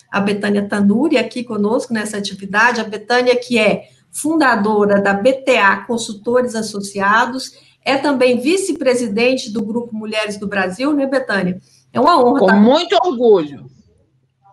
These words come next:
Speaker 1: É uma honra. Boa noite, seja bem-vinda.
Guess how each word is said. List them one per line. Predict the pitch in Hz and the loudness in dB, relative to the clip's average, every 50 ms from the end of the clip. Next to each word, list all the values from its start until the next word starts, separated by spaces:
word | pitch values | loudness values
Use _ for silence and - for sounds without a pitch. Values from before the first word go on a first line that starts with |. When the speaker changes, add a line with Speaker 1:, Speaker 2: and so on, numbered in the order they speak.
| _ _ _ _ _ - | _ _ _ _ _ -2
Speaker 1:
É | 240 | 2
uma | 247 277 269 254 | 4 4 4 4
honra. | 269 302 320 311 | 4 4 2 2
Boa | 233 214 262 277 277 | 0 2 2 2 2
noite, | 262 247 247 269 294 285 - | 2 2 2 2 2 0 -2
seja | - 302 302 294 294 | -2 -2 0 0 0
bem-vinda. | 262 285 320 330 330 240 220 226 226 220 208 180 175 175 - - - | -2 -2 -2 -2 -2 -2 -4 -2 -2 -2 -4 -4 -6 -8 -8 -10 -16